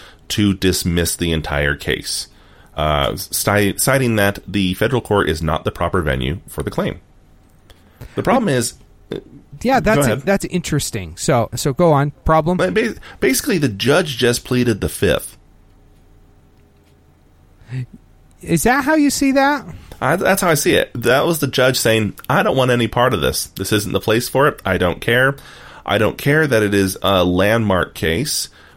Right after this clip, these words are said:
Speaker 1: or it could set precedent for the legal ramifications of trespassing and drones and shooting other people's properties.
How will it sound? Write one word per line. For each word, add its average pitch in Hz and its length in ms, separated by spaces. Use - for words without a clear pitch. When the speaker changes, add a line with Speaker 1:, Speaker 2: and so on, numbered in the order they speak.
Speaker 1:
or 95 360
it - 100
could 98 160
set - 240
precedent 101 500
for 92 320
the 90 80
legal 92 260
ramifications 90 800
of 78 540
trespassing 95 680
and 82 120
drones 92 600
and 78 340
shooting 92 320
other 82 140
people's - 240
properties. 92 600